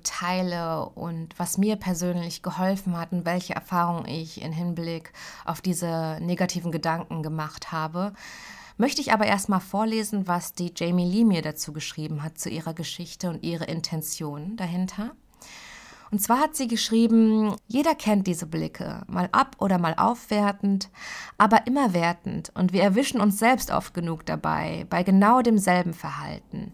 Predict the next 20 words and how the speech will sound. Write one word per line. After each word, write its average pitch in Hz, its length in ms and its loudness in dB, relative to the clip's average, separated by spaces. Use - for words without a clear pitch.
Dabei 240 220 0
können 285 320 -2
wir 294 140 4
uns 269 200 2
in 240 140 2
den 233 160 8
seltensten 240 600 0
Fällen 190 640 2
ein 170 260 0
Urteil 180 440 0
erlauben 151 640 -4
und 160 240 -4
wollen 202 300 8
auch 156 160 2
nicht, 156 300 -4
dass - 220 -4
über 185 180 2
uns 285 220 0
geurteilt 151 600 -4
wird. 147 260 -10